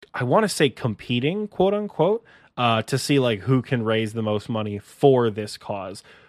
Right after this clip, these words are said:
Support any of them you like. Do it anonymously, do it with your name, whatever, whatever you gotta do.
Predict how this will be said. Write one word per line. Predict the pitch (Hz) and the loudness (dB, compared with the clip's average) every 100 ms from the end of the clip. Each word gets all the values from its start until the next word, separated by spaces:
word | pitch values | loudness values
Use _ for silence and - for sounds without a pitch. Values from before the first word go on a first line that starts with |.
| _ _ _ | _ _ _
Support | - 139 170 185 | -4 0 2 2
any | 170 175 | 2 0
of | 165 | 0
them | 151 147 | 0 0
you | 135 | 0
like. | 117 98 - _ _ | 0 -4 -10 _ _
Do | - 113 | -4 -2
it | |
anonymously, | 110 123 139 135 135 - 139 131 _ _ | -2 -2 0 0 -4 0 -2 -2 _ _
do | 131 123 | 0 0
it | |
with | 110 117 117 | -2 -6 -6
your | |
name, | 110 117 117 113 - - - _ _ _ - | -4 -2 -2 -4 -6 -20 -20 _ _ _ -14
whatever, | 117 113 120 123 120 127 127 | -4 2 4 2 0 0 -2
whatever | 113 113 117 120 | -2 -2 -2 -2
you | 131 127 | -2 0
gotta | 123 123 120 | 0 0 -2
do. | 110 123 123 | 0 2 2